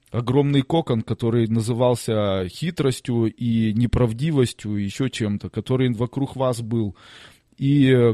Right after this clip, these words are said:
как мать родила ребенка, ребенок вырос в то, что вы уже из себя представляете, с вашим внутренним миром и всем остальным. Да, убив «Маму, можно изменить ребенка?» Ну нет, даже поняв, что есть хитрость,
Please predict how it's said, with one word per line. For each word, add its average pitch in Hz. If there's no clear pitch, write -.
как 139
мать 147
родила 127
ребенка, 135
ребенок 123
вырос 131
в -
то, 127
что 123
вы 120
уже 104
из 98
себя 107
представляете, 98
с -
вашим 110
внутренним 110
миром 92
и 85
всем 101
остальным. 87
Да, 104
убив 139
«Маму, 139
можно 151
изменить 117
ребенка?» 101
Ну 92
нет, 175
даже 120
поняв, 143
что -
есть 110
хитрость, 113